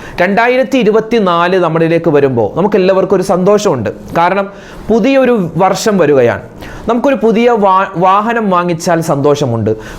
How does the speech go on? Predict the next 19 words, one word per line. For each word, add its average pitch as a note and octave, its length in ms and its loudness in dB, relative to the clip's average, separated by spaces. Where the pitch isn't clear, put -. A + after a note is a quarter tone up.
പുതിയൊരു A#3+ 300 2
വീട് A#3 360 2
വെച്ചാൽ F3 540 0
സന്തോഷമുണ്ട്, C#3 760 0
പുതിയൊരു A#3 300 2
ഡ്രസ്സ് A3 360 0
വാങ്ങിച്ചാൽ G3+ 520 2
സന്തോഷമുണ്ട്, D3 720 0
പുതിയൊരു B3 280 2
ചെരുപ്പ് G#3+ 400 0
വാങ്ങിച്ചാൽ G#3 540 2
നമുക്ക് E3+ 220 -2
സന്തോഷമാണ്, C#3 640 0
അല്ലെ? A3 160 2
പുതുതായിട്ടുള്ള A#3 920 2
എല്ലാത്തിനോടും, F#3+ 960 0
ആ, D3+ 160 2
മനുഷ്യർക്ക് D#3+ 600 -2
വലിയ D3+ 360 2